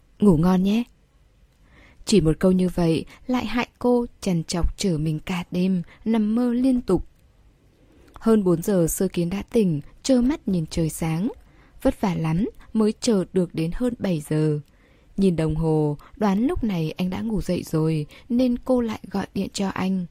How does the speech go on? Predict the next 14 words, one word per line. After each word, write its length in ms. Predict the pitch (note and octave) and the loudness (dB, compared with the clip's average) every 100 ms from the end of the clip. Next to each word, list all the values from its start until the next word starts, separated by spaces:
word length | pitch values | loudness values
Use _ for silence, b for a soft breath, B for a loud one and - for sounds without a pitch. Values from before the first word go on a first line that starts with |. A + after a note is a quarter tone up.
| b b b - | b b b 0
nhưng 320 | G#3+ G#3 G3 | 2 2 0
đầu 240 | F3 E3 - | 0 0 0
kia 240 | G3 F#3 F3+ | 0 -2 -2
đã 180 | F#3+ | -8
tắt 280 | G3 C4+ - | -6 -8 -6
máy. 300 | F3+ D#3+ F#3+ - _ _ b b b b b | -4 -2 -4 -8 _ _ b b b b b
Vốn 180 | - F3+ | 2 4
định 220 | A#3 A#3+ - | 4 0 -2
quan 200 | G3 F#3+ | -2 -2
tâm 200 | F#3+ F3+ | -4 -2
hỏi 200 | F#3 D#3+ | -4 -4
han 200 | F3+ F#3+ | -4 -4
anh 180 | G3 | -4
thôi, 400 | F#3 F#3 F#3 F#3 | -4 -2 -2 -2